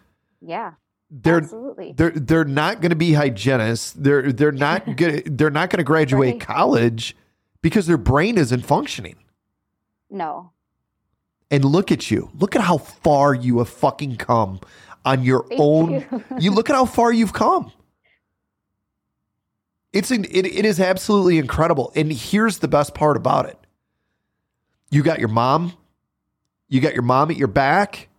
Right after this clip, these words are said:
Speaker 2: You got your
Speaker 1: Yeah.
Speaker 2: mom at your front. You got your mom above.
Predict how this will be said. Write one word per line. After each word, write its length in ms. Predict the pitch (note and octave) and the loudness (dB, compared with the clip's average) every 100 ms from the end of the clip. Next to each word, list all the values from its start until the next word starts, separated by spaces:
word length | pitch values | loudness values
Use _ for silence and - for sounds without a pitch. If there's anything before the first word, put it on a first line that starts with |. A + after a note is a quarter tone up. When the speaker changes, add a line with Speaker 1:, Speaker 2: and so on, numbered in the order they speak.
| _ _ _ | _ _ _
Speaker 2:
You 120 | A#2+ B2 | -4 -2
got 140 | D3 | 0
your 80 | B2+ | 0
Speaker 1:
Yeah. 60 | |
Speaker 2:
mom 220 | C3 C#3 D3+ | 0 0 0
at 60 | |
your 120 | B2+ | -2
front. 400 | A#2+ - C3+ G#2 - _ _ _ _ _ _ _ | -4 0 0 0 -6 _ _ _ _ _ _ _
You 120 | C#3 B2+ | -2 0
got 120 | C#3+ | 0
your 80 | B2 | 0
mom 280 | C3+ C#3 | 0 2
above. 500 | C#3+ A2+ A#2 F2+ - | 0 0 0 -2 -12